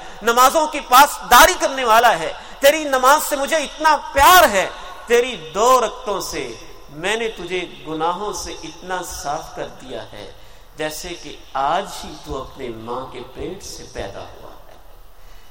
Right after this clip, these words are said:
آئیے میرے محترم بھائیو، ہم جائزہ لیتے ہیں ہمارا شمار کن نمازیوں میں ہے، منافقین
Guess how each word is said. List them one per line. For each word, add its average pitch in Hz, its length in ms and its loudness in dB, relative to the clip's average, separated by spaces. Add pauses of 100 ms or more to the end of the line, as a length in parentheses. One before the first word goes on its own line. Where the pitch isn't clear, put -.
(520)
آئیے 160 500 -2 (180)
میرے 131 160 -10
محترم 117 440 -14
بھائیو، 110 380 -12 (100)
ہم 123 220 -16
جائزہ 131 380 -4
لیتے 120 380 -10
ہیں 113 200 -18 (520)
ہمارا 131 340 -4 (100)
شمار 113 460 -8 (320)
کن 170 220 -8
نمازیوں 101 580 -12
میں - 240 -18
ہے، - 60 -16 (580)
منافقین 117 760 -10